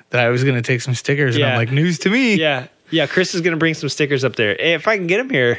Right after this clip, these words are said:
Speaker 2: in time, you could, we'll, uh, do another
Speaker 1: But if you
Speaker 2: batch.
Speaker 1: are gonna be there,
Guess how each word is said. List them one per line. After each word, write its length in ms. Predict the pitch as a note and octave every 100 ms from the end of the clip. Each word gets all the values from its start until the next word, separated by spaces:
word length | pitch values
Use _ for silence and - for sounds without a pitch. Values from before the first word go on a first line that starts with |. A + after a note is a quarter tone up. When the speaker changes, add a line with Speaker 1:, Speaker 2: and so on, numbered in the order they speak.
| -
Speaker 2:
in 140 | C3
time, 280 | B2+ C#3 B2+
you 120 | B2+
could, 200 | C3 C#3 -
we'll, 420 | C3 C3 B2 B2
uh, 120 | A#2+
do 180 | B2 D3
another 200 | C3+ B2+
Speaker 1:
But 140 | E3
if 160 | E3 C3
you 140 | E3+
Speaker 2:
batch. 60 | -
Speaker 1:
are 220 | D3+ F3+
gonna 240 | F#3 E3+
be 220 | C#3 C#3 B2
there, 440 | A#2 G2+ G#2+